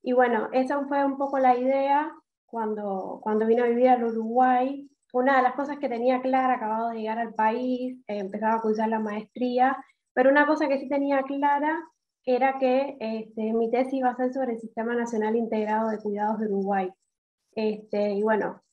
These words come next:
fue en parte por qué tomé la, la decisión de, de cursar la maestría y, y bueno, también mi, mi decisión de, de estudiar este tema. Bueno, este, a partir de ahí empecé un poco a revisar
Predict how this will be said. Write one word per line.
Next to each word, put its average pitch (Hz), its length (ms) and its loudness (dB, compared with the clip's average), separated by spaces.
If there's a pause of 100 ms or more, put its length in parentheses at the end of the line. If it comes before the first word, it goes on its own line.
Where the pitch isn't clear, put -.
(140)
fue 220 420 -2
en 196 180 -4
parte 214 320 2
por 214 260 -8
qué 214 140 -2
tomé 220 240 0
la, 214 420 0 (480)
la 214 260 2
decisión 226 400 -2
de, 214 280 -2
de 214 160 -4
cursar 226 240 0
la 254 100 4
maestría 269 840 0 (520)
y, 208 600 -4
y 214 40 -4
bueno, 208 220 -2
también 208 380 -2
mi, 208 280 0
mi 202 280 -2
decisión 202 360 -4
de, 202 260 -2
de 208 100 -6
estudiar 214 320 -2
este 214 220 -8
tema. 196 360 -4 (1300)
Bueno, 262 360 6
este, 233 420 0
a 226 100 2
partir 240 280 0
de 302 120 -2
ahí 320 440 0
empecé 226 360 -4
un 262 140 -2
poco 277 220 0
a 269 60 0
revisar 254 640 -2